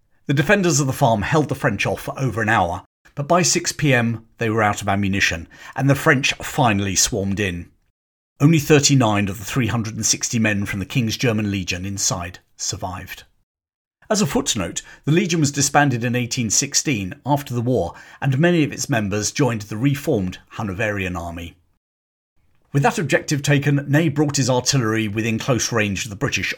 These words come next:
on top of the ridge. Wellington's men now faced a withering barrage of canister shot. Canister is effectively a shell containing musket balls, which disintegrates in mid-air, rather like a giant shotgun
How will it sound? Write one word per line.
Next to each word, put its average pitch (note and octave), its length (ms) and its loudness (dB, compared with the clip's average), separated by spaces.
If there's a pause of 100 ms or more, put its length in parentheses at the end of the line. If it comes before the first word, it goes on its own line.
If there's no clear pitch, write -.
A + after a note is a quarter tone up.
on A2 140 -4
top A2 240 -6
of F#2 80 -8
the G#2 80 -10
ridge. F#2+ 440 -8 (460)
Wellington's D#3 420 2
men G2 200 0
now G2+ 120 0
faced - 280 -4
a - 20 -4
withering A2 540 4
barrage F2 420 -2
of F#2 100 -12
canister G2 460 -6
shot. - 380 -4 (640)
Canister A3 400 0
is A2+ 100 0
effectively G#2 460 -4
a G2 40 -4
shell F2+ 320 0
containing A#2+ 480 -2
musket - 420 -2
balls, F2 300 -6 (240)
which - 180 -4
disintegrates C#3+ 680 0
in A2 140 0
mid-air, G#2 480 -2 (180)
rather D3+ 220 2
like C3+ 200 0
a F#2 60 -4
giant G#2 380 -4
shotgun - 560 -6